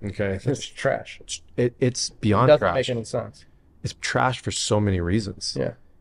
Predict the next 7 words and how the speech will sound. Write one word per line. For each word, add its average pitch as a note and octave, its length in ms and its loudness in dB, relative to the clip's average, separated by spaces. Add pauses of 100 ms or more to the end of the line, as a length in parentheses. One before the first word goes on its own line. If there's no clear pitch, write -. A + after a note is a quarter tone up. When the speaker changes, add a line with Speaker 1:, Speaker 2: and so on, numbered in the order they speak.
(200)
Speaker 1:
It's G#2 220 2
literally G#2 800 4
dismantles G2 1120 0 (220)
our G2 160 2
free G2+ 320 0
will F2+ 560 2 (640)
as F#2+ 300 0